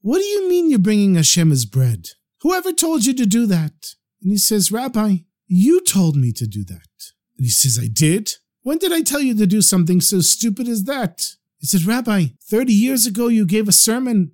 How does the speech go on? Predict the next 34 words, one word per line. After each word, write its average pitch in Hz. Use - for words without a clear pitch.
about 190
pan 240
de 220
Dios 254
in 202
the 196
Holy 254
Temple. 247
And 226
ever 294
since 247
then, 269
every 277
Friday, 247
I -
bring 202
God 214
his 190
bread." 247
The 196
rabbi 262
says, 190
"Jacobo, 240
what 403
are 440
you, 381
crazy? 226
God 262
doesn't 226
eat?" 277
"Signor 135
Rabino," 127
Jacobo 110
says, -